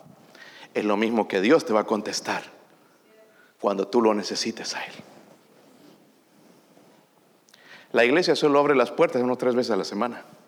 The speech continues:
Cuatro con la visitación, cinco con el instituto bíblico que tenemos.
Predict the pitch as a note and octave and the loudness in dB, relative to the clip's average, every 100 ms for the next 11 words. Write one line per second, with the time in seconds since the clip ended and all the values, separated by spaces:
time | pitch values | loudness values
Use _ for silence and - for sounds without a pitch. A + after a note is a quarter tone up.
0 | _ - - - - - D3+ D#3 C3+ C3 | _ -20 -20 -20 -6 4 4 4 2 2
1 | A2+ G#2+ G#2+ G#2+ - C#3+ C#3 - - - | 2 0 -2 -4 0 -2 -2 -12 -20 -20
2 | - - - - - E3 D#3+ D3+ B2+ A#2 | -20 -20 -20 -6 0 2 4 2 4 4
3 | A2+ A2+ - B2+ C#3 C3 B2 C3 B2+ A#2 | 4 2 0 -2 0 2 2 2 2 0
4 | A#2 A#2+ A#2+ C3+ C3+ - | 0 0 -2 -4 -8 -14